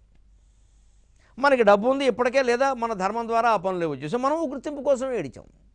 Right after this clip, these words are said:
అధర్మాత్ముడు ధర్మాత్ముడు ఇద్దరు గుర్తింపు కోసమే ఏడుస్తున్నప్పుడు ఇద్దరు హైడ్రాక్సీ క్లోరోక్విన్ వాడవలసిన వాళ్లే కదా.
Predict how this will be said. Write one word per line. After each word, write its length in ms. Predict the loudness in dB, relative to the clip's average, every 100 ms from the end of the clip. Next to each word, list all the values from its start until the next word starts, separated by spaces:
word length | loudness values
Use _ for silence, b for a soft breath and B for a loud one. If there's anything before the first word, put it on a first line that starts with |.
| _ _ _ -20
అధర్మాత్ముడు 600 | -6 -4 0 0 -2 -4 -2
ధర్మాత్ముడు 580 | -2 -2 -4 -4 -6
ఇద్దరు 280 | -4 0 -2
గుర్తింపు 420 | 0 -6 -6 -6
కోసమే 440 | 0 0 0 0 0
ఏడుస్తున్నప్పుడు 720 | 0 -4 -6 -8 -6 -8 -10 B -12
ఇద్దరు 220 | -8 2
హైడ్రాక్సీ 540 | 4 4 2 0 -2 -2
క్లోరోక్విన్ 520 | 2 2 2 -2 -2
వాడవలసిన 500 | 0 0 -2 -4 -2
వాళ్లే 260 | -2 0
కదా. 420 | -2 -2 -4 -8